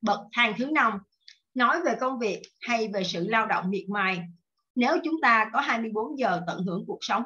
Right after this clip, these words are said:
mỗi ngày, thì một ngày của David chỉ có ba, chỉ có hai mươi mốt giờ mà thôi. Ba giờ còn lại là ba giờ cậu phải vật vã chiến đấu với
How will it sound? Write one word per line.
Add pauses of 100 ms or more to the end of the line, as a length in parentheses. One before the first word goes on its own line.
mỗi
ngày, (440)
thì
một
ngày
của
David (140)
chỉ
có (300)
ba, (160)
chỉ
có
hai
mươi
mốt
giờ
mà
thôi. (420)
Ba
giờ
còn
lại (120)
là
ba
giờ (240)
cậu
phải
vật
vã
chiến
đấu
với